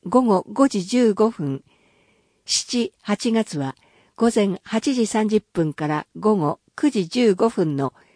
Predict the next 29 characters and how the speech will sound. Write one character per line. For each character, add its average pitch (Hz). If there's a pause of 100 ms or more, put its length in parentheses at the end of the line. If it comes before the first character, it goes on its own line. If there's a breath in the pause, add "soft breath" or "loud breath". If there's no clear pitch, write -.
(180 soft breath)
シ -
フ -
ト 226
制。 156 (1080)
賃 285
金、 147 (360)
日 208
給 233 (500)
七 240
千 226
三 208
百 196
円。 127 (640)
週 208
休 175 (420)
一 220 (120)
か 160
ら 151
二 -
日。 160 (1080)
申 262
し -
込 269
み 240
方 226
法、 143 (440)
履 202
歴 254
書、 -